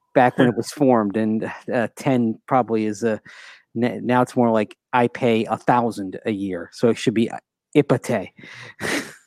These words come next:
Speaker 2: And, and we've got a, a couple comments here saying, like, "We'll be back to tank for Trevor after being blown out by the Pats." I, I mean,
Speaker 1: No.
Speaker 2: you might. I, I just,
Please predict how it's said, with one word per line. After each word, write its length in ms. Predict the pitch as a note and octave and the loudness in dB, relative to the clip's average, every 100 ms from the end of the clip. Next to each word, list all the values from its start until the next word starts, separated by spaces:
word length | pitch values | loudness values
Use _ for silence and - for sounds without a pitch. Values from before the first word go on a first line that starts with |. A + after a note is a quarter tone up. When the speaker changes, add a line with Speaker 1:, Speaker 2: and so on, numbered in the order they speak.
| - | -2
Speaker 2:
And, 200 | E3+ F3 | 0 2
and 100 | F3+ | 2
we've 140 | A3 | 0
got 340 | F#3+ C4 G#3+ C3 | 2 2 2 -2
a, 220 | D#3 D#3 | -6 -4
a 40 | |
couple 260 | D3+ F#3+ D#3+ | 0 0 2
comments 440 | E3+ F3 D#3+ C#3+ | 2 2 2 0
here 160 | D#3 D3 | -2 -2
saying, 360 | C#3 D3+ C#3+ C#3+ | 0 2 2 2
like, 420 | C#3 C3 A#2+ - _ _ - | 2 0 -4 -20 _ _ -4
"We'll 140 | E3+ | 0
be 100 | E3+ | 2
back 320 | E3 E3+ E3 - | 4 4 2 -2
to 100 | E3 | -2
tank 280 | F3 D#3+ | 0 0
for 100 | D#3+ | -2
Trevor 320 | D3 D#3+ D3+ D3+ | 0 2 4 2
after 180 | C#3+ | 0
being 220 | D3 D3 C#3+ | -4 -6 -4
blown 220 | D3 C#3+ | -2 0
out 140 | C#3 | 0
by 100 | C3+ | 0
the 60 | C3 | -2
Pats." 260 | D3 C#3 - | -2 -2 -4
I, 100 | C3 - - - D#3 | -10 -10 -16 -10 -4
I 80 | D3 | 0
mean, 180 | C3 A2 | 2 2
Speaker 1:
No. 400 | G2+ F#2+ G2 - - | 2 0 -4 -8 -14
Speaker 2:
you 240 | C#3+ G#3+ D4 | -4 0 2
might. 280 | F#3+ F3 - | 2 2 2
I, 300 | C#3+ F3+ F3+ - A#2 | 2 2 0 -6 -6
I 100 | D3+ | -4
just, 300 | D#3 E3+ E3+ | -2 -2 -4